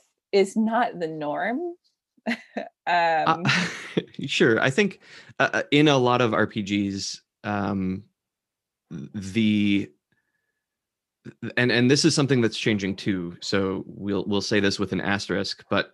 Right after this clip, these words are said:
Speaker 2: um, a lot of R P Gs, the, the foundation of them comes from turning essentially arcade games into a pen and paper style game.
Speaker 1: Mm-hmm.
Speaker 2: Um, and so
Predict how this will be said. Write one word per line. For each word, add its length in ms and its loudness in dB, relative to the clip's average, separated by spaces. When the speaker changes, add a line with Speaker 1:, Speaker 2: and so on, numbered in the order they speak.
Speaker 2:
um, 360 0
a 80 2
lot 160 4
of 80 0
R 100 4
P 160 -4
Gs, 580 -2
the, 520 0
the 200 -4
foundation 680 0
of 120 -4
them 180 -4
comes 320 -6
from 500 -4
turning 760 0
essentially 560 -4
arcade 480 0
games 560 -2
into 880 -2
a 60 -2
pen 240 -4
and 120 -2
paper 560 -4
style 360 -6
game. 340 -12
Speaker 1:
Mm-hmm. 500 -8
Speaker 2:
Um, 420 -2
and 180 0
so 480 0